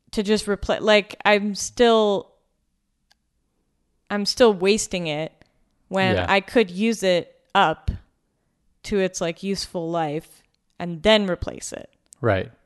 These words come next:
Speaker 1: But then there's, like, kind of that, there's even that consumerism attached to the, like, sustainability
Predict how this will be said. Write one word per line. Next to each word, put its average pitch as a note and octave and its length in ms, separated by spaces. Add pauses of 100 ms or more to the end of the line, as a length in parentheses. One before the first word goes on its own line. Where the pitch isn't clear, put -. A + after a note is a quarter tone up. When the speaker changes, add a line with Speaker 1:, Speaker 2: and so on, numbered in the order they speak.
(140)
Speaker 1:
But G#3+ 140
then G#3+ 220
there's, G3+ 240
like, G3 180
kind G#3 220
of F#3+ 120
that, F#3 360
there's A3+ 220
even A#3 200
that G3 220
consumerism F#3 1120
attached - 840
to E3+ 540 (840)
the, G3 120
like, F3 240
sustainability E3+ 1120